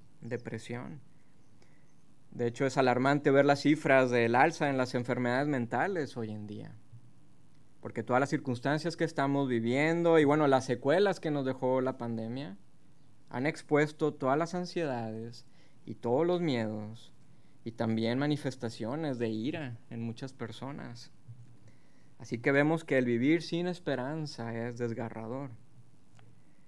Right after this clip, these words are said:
Pero también el vivir sin esperanza es como vivir en una especie de exilio.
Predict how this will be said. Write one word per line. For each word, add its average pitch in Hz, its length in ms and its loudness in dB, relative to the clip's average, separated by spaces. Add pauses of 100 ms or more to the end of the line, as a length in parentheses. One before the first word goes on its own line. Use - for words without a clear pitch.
(580)
Pero 131 200 2
también 135 500 2
el 156 100 2
vivir 143 400 4
sin 156 160 -4
esperanza 143 600 0
es 151 120 -2
como 147 440 2
vivir 135 320 2
en 151 100 0
una 147 140 0
especie 147 520 -2
de 123 280 -2
exilio. 123 640 -8